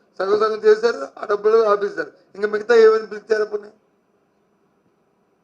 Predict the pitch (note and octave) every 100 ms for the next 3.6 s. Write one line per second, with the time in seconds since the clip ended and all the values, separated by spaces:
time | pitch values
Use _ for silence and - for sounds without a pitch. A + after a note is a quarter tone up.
0 | _ _ _ _ _ _ _ _ _ _
1 | _ _ _ _ _ _ _ _ _ F#3+
2 | A3+ G#3 G3+ G3+ F#3+ G3 F3+ F3+ F3 -
3 | F3+ F3+ _ _ D3+ C#3